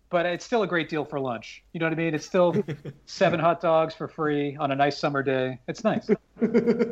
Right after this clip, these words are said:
Speaker 3: a, that is a, uh, it's, it's actually, if, uh, if you had all the people that were in the, uh, hot dog contest and they were like, "Hey,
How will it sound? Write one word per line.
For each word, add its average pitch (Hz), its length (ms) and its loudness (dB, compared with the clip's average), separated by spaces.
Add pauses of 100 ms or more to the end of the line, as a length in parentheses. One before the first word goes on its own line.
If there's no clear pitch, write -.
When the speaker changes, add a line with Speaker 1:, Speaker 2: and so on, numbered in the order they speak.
(760)
Speaker 3:
a, 269 1300 4 (320)
that 320 200 2
is 339 140 2
a, 254 340 2
uh, 185 260 -2
it's, 330 420 -4 (480)
it's 269 180 0
actually, 349 540 2
if, 220 420 2
uh, 165 640 4 (160)
if 196 160 2
you 381 240 4
had 339 180 4
all 240 260 4
the 285 140 -2
people 220 460 4
that 160 180 2
were 160 280 4
in 196 360 4
the, 170 240 4
uh, 143 220 2
hot 185 320 2
dog 135 260 2
contest 120 720 -2 (400)
and 156 180 2
they 180 120 4
were 185 180 6
like, 170 540 4
"Hey, 233 720 4